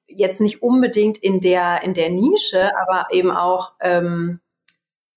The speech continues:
in, in, in verschiedenen, verschiedenen Bereichen. Und wenn man zum Beispiel Social Media anguckt,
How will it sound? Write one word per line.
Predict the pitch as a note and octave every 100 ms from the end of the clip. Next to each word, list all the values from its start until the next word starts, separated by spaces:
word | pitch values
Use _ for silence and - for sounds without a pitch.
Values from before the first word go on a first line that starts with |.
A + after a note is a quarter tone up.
| _
in, | G3 F#3
in, | F#3
in | F3+ F3+
verschiedenen, | F3+ F3 G#3+ A3 G#3+ G3+ G3 F#3+ F#3+ F#3+ G#3 _ _
verschiedenen | - F3+ - G3 F#3+ F#3 F#3 F3+
Bereichen. | F3+ D#3 E3+ G3+ - G3+ G3+
Und | G3+ F#3+ F#3
wenn | F3
man | F#3 F3+
zum | F3+
Beispiel | F3+ F#3
Social | - F3+ - F3+
Media | F#3+ G3 F3
anguckt, | G3+ - G#3 -